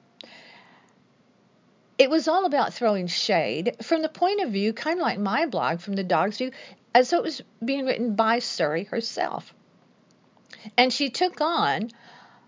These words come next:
all these other celebrity children because it was this, you know, all, all the celebrities in the same age group were having children at the same time. So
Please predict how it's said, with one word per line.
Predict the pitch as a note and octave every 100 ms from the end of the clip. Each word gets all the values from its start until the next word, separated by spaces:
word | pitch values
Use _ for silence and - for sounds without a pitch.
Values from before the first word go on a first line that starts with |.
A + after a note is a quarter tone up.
| _ -
all | A#3 C#4+
these | C4+ C#4 C4+ -
other | G#3+ A#3
celebrity | - G#3+ F#3 F#3 F3 F3 G3 A#3+
children | - D4+ D#4 G#3+ D#3+
because | F3 G#3 A3 G#3
it | G3+
was | G3
this, | G#3 - - -
you | G#3
know, | G3 C#3+ E3+ - -
all, | - A#3+ D#4 D4+
all | - G#3 C4 D4+
the | C4+
celebrities | - C#4 A#3+ A3+ A3 A3+ G3+
in |
the | F3+
same | - A3+ A3+
age | G#3 G#3 -
group | F3 E3+ - - -
were | G3
having | G#3 G3 G3 G3+ G3 -
children | - E3+ E3+ E3+
at |
the | E3+
same | E3+ - E3+
time. | B2 E3
So | - D3+